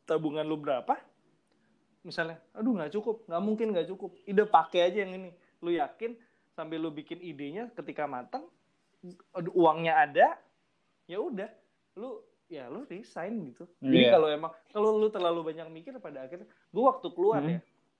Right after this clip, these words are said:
Speaker 1: Yuti, itu kan ya kita nggak tahu sukses atau
Speaker 3: Iya,
Speaker 1: nggak, bener
Speaker 3: benar.
Speaker 1: nggak? Semua hidup itu kan ya resiko. Gua meresikokan hidup gue untuk jadi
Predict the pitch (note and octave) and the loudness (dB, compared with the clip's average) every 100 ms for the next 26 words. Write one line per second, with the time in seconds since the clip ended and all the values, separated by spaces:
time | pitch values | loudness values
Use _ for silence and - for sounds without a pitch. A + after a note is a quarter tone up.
0 | _ _ _ _ _ F3+ G#3+ E3 D#3+ - | _ _ _ _ _ -10 -8 -10 -12 -14
1 | - - D4 D#3 C3+ G3 G3 A#2 G#3+ D3+ | -18 -12 -10 -8 -8 -8 -8 -6 -6 -8
2 | - D3 C3+ C#3+ C#3 B2 B2 A2+ - - | -14 -14 -6 4 6 6 2 -6 -8 -16
3 | _ _ E3 D#3+ D#3 D3 C#3 G#3+ E4+ D3+ | _ _ -10 -8 -6 -6 -4 -4 -2 -4
4 | B2+ - G#3+ D#3+ D3+ A#3+ A#3+ F3 E3+ D#3 | -4 -8 -8 -6 4 6 6 0 -2 -2
5 | E3+ D3 D#3 D3+ D3 C3+ D3+ G3+ D#3+ D3 | -2 -2 -4 -8 -12 -10 -2 0 0 -8
6 | C3 B2 | -16 -20